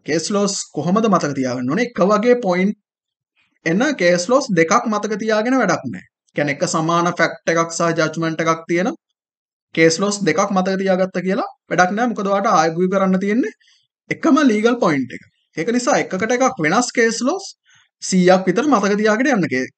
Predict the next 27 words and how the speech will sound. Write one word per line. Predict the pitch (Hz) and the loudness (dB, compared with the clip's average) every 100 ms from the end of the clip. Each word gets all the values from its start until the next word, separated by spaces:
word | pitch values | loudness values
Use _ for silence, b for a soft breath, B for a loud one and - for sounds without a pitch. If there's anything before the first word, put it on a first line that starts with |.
| - | -8
අ, | 117 98 147 | -6 -4 -6
එක්සෑම් | 147 190 180 | -2 0 2
එකට | 190 240 | 2 2
යද්දී. | 170 110 - _ _ _ _ _ _ _ _ _ _ _ _ _ _ _ | 0 -6 -16 _ _ _ _ _ _ _ _ _ _ _ _ _ _ _
ඔයා | - 160 165 | -2 2 0
කේස් | - 147 165 226 | 0 0 0 -2
ලෝස් | 220 185 | -4 -4
සීයක් | 175 180 247 240 | -4 0 0 2
දන්නවා | 196 131 98 | 0 -2 -4
කියන්නේ, | 101 110 139 185 | -6 -6 -6 -8
එකකට | 180 143 | -8 -4
එකක් | 143 151 - | -2 -2 -4
වෙනස් | 147 165 | -6 -6
කේස් | - 175 170 | -4 -4 -2
ලෝස් | 180 170 | -2 -2
සීයක් | 165 175 214 208 | -2 0 0 -2
දන්නවා | 165 - - | -4 -4 -8
කියන්නේ, | - 117 147 269 - _ b b b b b - | -10 -10 -8 -10 -12 _ b b b b b 0
ඔයා | 180 | 0
එකකට | 180 175 202 | 0 -2 -4
එකක් | 208 214 160 | -2 -4 -4
වෙනස් | 151 269 - - _ _ _ _ _ _ _ _ _ _ _ | -4 -6 -8 -14 _ _ _ _ _ _ _ _ _ _ _
තර්කන | 143 143 160 220 339 | -2 -2 0 -2 -2
සීයක් | - 175 220 - _ _ _ _ _ _ _ _ _ - | -2 0 0 -2 _ _ _ _ _ _ _ _ _ 0
දන්නවා | 175 151 123 | 2 2 -2
කියන | 85 - | -6 -12
එක. | 53 | -18